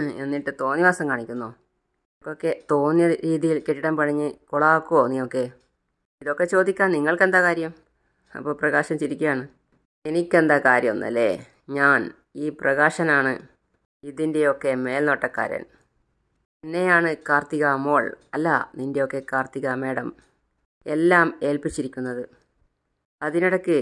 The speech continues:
നീയൊക്കെ എങ്ങനെയാടാ കയറിപ്പറ്റിയത് ഇതിനകത്ത്?" "കല്യാണി, കാർത്തികയ്ക്ക് അങ്ങനെ ഒരു അബദ്ധം പറ്റുമോ?" "അതെന്നെയാടാ എനിക്കും ചോദിക്കാനുള്ളത്. കാർത്തികയ്ക്ക് അങ്ങനെ ഒരു അബദ്ധം പറ്റുമോ നിന്നെയൊക്കെ പണിക്ക് വെക്കാൻ?"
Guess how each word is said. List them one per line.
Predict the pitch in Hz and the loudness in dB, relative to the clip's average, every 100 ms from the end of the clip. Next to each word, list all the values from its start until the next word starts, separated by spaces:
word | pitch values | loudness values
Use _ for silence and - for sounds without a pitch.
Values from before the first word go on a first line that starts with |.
| - - | -2 -6
നീയൊക്കെ | 143 165 190 190 | 0 4 4 4
എങ്ങനെയാടാ | 185 170 170 156 143 | 2 2 2 2 0
കയറിപ്പറ്റിയത് | - 143 139 135 131 131 123 | 0 -2 0 0 -2 -2 -4
ഇതിനകത്ത്?" | 120 117 107 - 117 - _ _ _ _ _ _ | -4 -4 -6 -8 -14 -16 _ _ _ _ _ _
"കല്യാണി, | 185 202 220 196 120 123 - _ - | -6 0 2 2 0 -6 -18 _ -2
കാർത്തികയ്ക്ക് | 190 196 214 233 226 220 | 2 4 4 4 2 2
അങ്ങനെ | 208 170 175 196 196 | -2 0 0 2 2
ഒരു | 185 | 0
അബദ്ധം | 156 160 151 | 0 0 2
പറ്റുമോ?" | 151 139 120 - _ _ _ _ _ _ _ - | 0 -2 -4 -6 _ _ _ _ _ _ _ -12
"അതെന്നെയാടാ | 110 110 135 165 170 175 | -8 -4 -2 2 4 4
എനിക്കും | 165 156 170 | 2 0 0
ചോദിക്കാനുള്ളത്. | 160 151 147 143 135 131 127 131 _ | 0 -2 -2 -2 -2 -4 -6 -10 _
കാർത്തികയ്ക്ക് | 123 123 - 160 151 151 147 147 - - - - | -4 -4 -2 -2 -4 -2 0 -2 -4 -20 -20 -20
അങ്ങനെ | 160 202 247 | -10 -4 -2
ഒരു | 208 | 0
അബദ്ധം | 160 151 139 | 0 0 0
പറ്റുമോ | 123 127 117 | -2 -4 -6
നിന്നെയൊക്കെ | 131 139 160 160 160 | -6 -4 -2 -2 -4
പണിക്ക് | 160 156 160 | -4 -4 -4
വെക്കാൻ?" | 156 160 | -4 -4